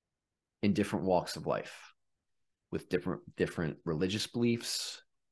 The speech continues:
with different political views, w-, what have you.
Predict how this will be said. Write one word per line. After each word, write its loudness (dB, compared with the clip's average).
with -2
different 0
political 2
views, 4
w-, -4
what 8
have 6
you. -6